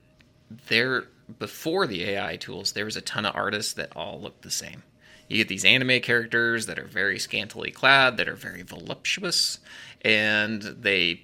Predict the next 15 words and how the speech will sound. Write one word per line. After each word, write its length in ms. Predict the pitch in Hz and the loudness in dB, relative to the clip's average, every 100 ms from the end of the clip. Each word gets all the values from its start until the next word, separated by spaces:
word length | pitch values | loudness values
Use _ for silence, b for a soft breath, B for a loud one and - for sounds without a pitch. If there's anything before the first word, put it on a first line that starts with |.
| _ - | _ -8
print 200 | 110 107 | -4 -2
a 40 | |
bunch 180 | 110 - | -2 -2
of 80 | - | -2
posters 400 | 120 120 120 110 | -2 0 -4 -6
and 160 | 78 | -4
show 240 | - 120 117 | -2 0 0
'em 120 | 117 | -4
for 120 | - | -8
the, 320 | 160 151 139 | -6 -6 -6
<laughs> 40 | - | -4
off 280 | 127 135 - | -2 -2 -2
to 80 | 135 | 0
the 100 | 139 | 0
world, 480 | 127 117 110 104 | 2 2 0 0